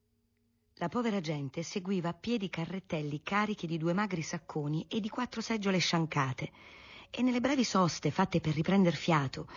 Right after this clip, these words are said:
per asciugare il sudore grondante dalle fronti terrose,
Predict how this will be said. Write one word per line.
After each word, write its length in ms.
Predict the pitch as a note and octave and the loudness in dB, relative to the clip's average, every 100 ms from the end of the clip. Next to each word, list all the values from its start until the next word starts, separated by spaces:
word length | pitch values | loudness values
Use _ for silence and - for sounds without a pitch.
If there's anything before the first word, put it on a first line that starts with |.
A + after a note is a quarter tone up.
| - - - | -14 -14 2
per 160 | F#3+ F3+ | 6 6
asciugare 460 | - F#3 F#3+ G3+ | 6 4 6 6
il 80 | D#3 | 4
sudore 440 | - E3+ F3+ F#3 | 2 4 6 6
grondante 800 | D#3+ D#3 D#3 E3 F3+ F3 - C#3+ - - | 6 4 6 6 8 6 2 -6 -6 -4
dalle 220 | F#3 F3+ | 2 4
fronti 320 | F3 A3+ G#3 F3+ | 4 2 0 2
terrose, 540 | D#3+ D#3 C3+ A#2+ D3 | 2 2 0 0 -4